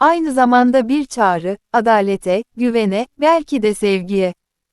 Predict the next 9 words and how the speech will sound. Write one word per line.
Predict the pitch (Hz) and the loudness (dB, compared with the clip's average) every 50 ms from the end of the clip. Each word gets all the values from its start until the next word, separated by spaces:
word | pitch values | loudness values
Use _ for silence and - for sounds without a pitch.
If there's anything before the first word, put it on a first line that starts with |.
| _ _ _ _ _ _ | _ _ _ _ _ _
"Yakup | 233 262 277 285 294 294 - 330 262 - 226 | 0 2 2 2 2 0 -4 -8 -8 -2 0
abim | 247 285 311 302 269 285 262 247 233 | 2 2 2 2 0 0 0 2 2
gerçeği | 220 220 220 226 226 - 247 240 233 233 208 | 2 2 2 2 0 0 0 0 0 0 -2
biliyor," | 226 220 226 233 214 185 175 185 190 _ _ - | -2 -2 0 0 0 0 -2 -2 -6 _ _ -2
dediği | 233 233 202 220 233 220 202 - | -2 -2 0 -2 -2 -4 -4 -4
an, | - 190 214 233 254 - _ _ | -2 0 0 0 -2 -4 _ _
sahne | - - 285 277 277 277 302 311 277 | -2 0 0 0 2 0 0 0 2
adeta | 247 262 269 262 254 240 240 233 - 240 220 208 202 196 | 2 4 4 2 2 2 0 0 0 2 2 2 2 0
donuyor. | 202 196 190 190 190 185 180 175 | -2 -2 -2 -2 -4 -4 -4 -6